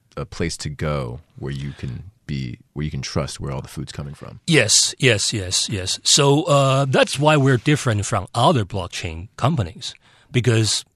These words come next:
Speaker 2: they have no link to the farmers. We have a very strong tie with the farmers, small business owners. Yes. So we have around, uh, hundred thousand, uh, customers for the, the Aldi market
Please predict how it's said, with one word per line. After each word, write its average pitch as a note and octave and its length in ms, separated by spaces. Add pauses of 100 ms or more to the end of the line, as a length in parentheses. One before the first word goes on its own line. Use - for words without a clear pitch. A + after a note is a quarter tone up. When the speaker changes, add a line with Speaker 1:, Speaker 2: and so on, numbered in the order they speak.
(120)
Speaker 2:
they A2 140
have G#2+ 380
no G#2 220
link G2+ 380
to G2 180
the F2 120
farmers. - 540 (520)
We G#2+ 140
have G2+ 140
a G2 40
very G#2 280
strong A2 320
tie G2 340
with F#2+ 180
the F#2+ 60
farmers, G2 600
small - 580
business F#2 320
owners. F#2+ 480 (680)
Yes. F2 420 (560)
So C3+ 420
we G3+ 320
have E3 380
around, A#2 640
uh, G#2 160
hundred C3 380
thousand, C#3 520 (500)
uh, G2 340
customers A2+ 600 (220)
for F#2 440
the, E2+ 400
the E2+ 340
Aldi F#2+ 220
market G2+ 400